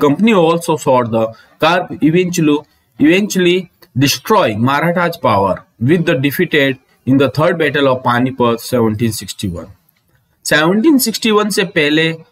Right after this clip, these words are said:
हम देखते हैं कि भारत के अंदर मराठा एक बहुत ही बड़ी शक्ति थी, एक पावर पॉइंट था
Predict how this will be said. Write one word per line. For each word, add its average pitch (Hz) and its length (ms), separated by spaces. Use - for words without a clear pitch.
हम 170 160
देखते 139 340
हैं 135 220
कि 139 120
भारत 117 560
के 156 80
अंदर 101 320
मराठा 147 800
एक 156 200
बहुत 143 280
ही 156 60
बड़ी 127 360
शक्ति 120 680
थी, 92 320
एक 196 180
पावर 156 300
पॉइंट 135 360
था 113 480